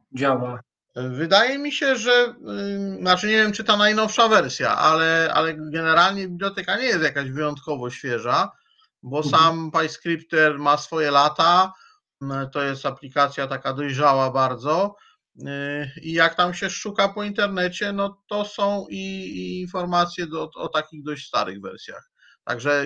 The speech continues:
Speaker 2: jakaś tam, jakiś tam branch pewnie jest, y, do znalezienia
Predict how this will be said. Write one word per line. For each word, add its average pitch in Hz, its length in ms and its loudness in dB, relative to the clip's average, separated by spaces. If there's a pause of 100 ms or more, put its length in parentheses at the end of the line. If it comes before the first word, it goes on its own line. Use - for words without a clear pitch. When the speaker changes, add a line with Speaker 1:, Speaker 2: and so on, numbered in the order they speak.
Speaker 2:
jakaś 214 600 0
tam, 190 480 2 (240)
jakiś 170 400 -2
tam 170 220 -2
branch 175 500 0
pewnie 156 340 -4
jest, 143 460 -4
y, 127 300 -8 (440)
do 135 280 -8
znalezienia 135 920 0